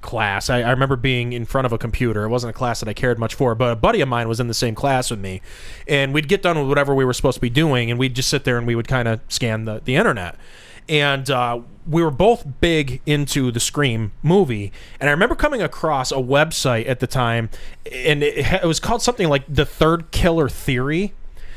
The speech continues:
and that there was just no way that Billy and Stu could have possibly have done it, just the two of them, that there had to have been a third killer. And I remember when I saw this, I was like, "Ha, ha, ha, look at that. Look at that. There was somebody else that was involved with that.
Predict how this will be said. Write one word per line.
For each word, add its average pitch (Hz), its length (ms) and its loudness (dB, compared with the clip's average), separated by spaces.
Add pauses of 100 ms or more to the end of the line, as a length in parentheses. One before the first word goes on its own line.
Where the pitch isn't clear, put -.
(260)
and 143 380 4
that 139 180 2
there 151 80 6
was 147 140 2
just 147 160 -2
no 170 180 6
way 180 260 4
that 135 220 0
Billy 160 240 4
and 127 80 0
Stu 123 680 0
could 156 120 0
have - 80 -2
possibly 151 500 0
have 127 180 0
done 143 180 4
it, 127 100 -2
just 127 220 -4
the 131 80 -2
two 156 200 0
of 127 80 0
them, 113 140 -4
that 113 100 -6
there 123 120 0
had 156 300 0
to 160 80 2
have 135 100 2
been 147 120 2
a 117 60 -6
third 127 300 -2
killer. 110 400 -2 (340)
And 147 140 4
I 139 40 4
remember 160 280 2
when 147 120 0
I 127 60 0
saw 175 220 2
this, 139 120 -2
I 147 40 0
was 131 100 -2
like, 127 140 -2
"Ha, 139 160 2
ha, 180 220 0
ha, 208 500 2
look 156 120 -4
at 160 120 -2
that. 185 340 2 (260)
Look 123 260 -2
at 160 120 -2
that. 180 240 4
There 147 120 6
was 165 240 4
somebody 147 360 2
else 120 200 2
that 135 120 0
was 123 160 2
involved 110 440 2
with 113 160 -2
that. 95 300 -2